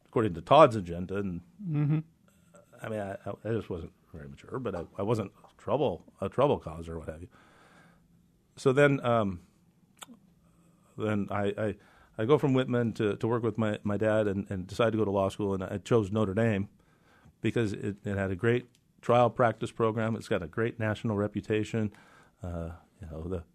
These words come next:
Speaker 1: they're all about God and social justice and stuff, and so I, I thought, "This is gonna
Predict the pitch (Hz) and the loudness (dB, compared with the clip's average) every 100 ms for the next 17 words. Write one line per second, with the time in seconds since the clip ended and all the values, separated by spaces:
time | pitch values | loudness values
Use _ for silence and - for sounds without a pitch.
0 | _ 101 101 120 117 92 92 107 104 110 | _ 0 4 6 6 2 2 4 4 2
1 | 117 - - - - 95 - 113 110 98 | 0 -10 -20 -20 -10 -4 0 0 0 0
2 | 110 107 104 113 98 113 107 - 101 90 | 0 0 -2 -4 -2 -2 -2 -2 -2 -4
3 | - - - 87 135 160 92 | -10 -12 -6 -4 0 0 -2